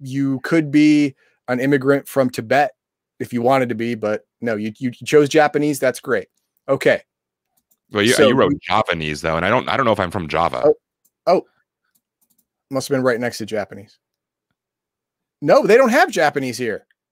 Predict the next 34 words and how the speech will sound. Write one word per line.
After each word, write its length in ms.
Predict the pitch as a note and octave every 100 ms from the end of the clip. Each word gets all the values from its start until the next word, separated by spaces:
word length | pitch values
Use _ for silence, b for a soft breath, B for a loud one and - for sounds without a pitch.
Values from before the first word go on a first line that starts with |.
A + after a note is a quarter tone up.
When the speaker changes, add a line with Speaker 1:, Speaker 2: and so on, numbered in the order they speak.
| -
Speaker 2:
That 240 | B2 G#2
maybe 320 | A#2+ A2+ A#2+
it 60 | G2
might, 220 | G#2 G#2
maybe 180 | G2+ G2+
it's 160 | G2
just 200 | F#2+ G2+
a 60 | F#2
typo 480 | - F2+ F#2 F2+ E2+
in 200 | D#2+ D#2
there. 360 | D#2+ D2+ D2 D3+
Speaker 1:
Yeah, 160 | D#3 C#3+
it's, 160 | D3+
it's, 320 | F3 D#3 - -
it's 160 | D#3+ E3
Speaker 2:
thing. 220 | D#3+ D#3
Speaker 1:
a, 160 | D3
it's 120 | D3+ D#3+
a, 140 | D3
it's 120 | D3+
a 40 | D3+
typo 340 | F3 E3 E3+
in 80 | D#3
the 60 |
program 420 | D3 D3+ C#3+ C#3+ C#3
that, 140 | C3+
that 160 | C#3 C3
V 240 | A#2+ C#3
is 100 | C3+
supposed 280 | - C3 -
to 60 |
be 180 | A#2+ B2
a 40 | A#2
J. 360 | G#2+ A2 A2+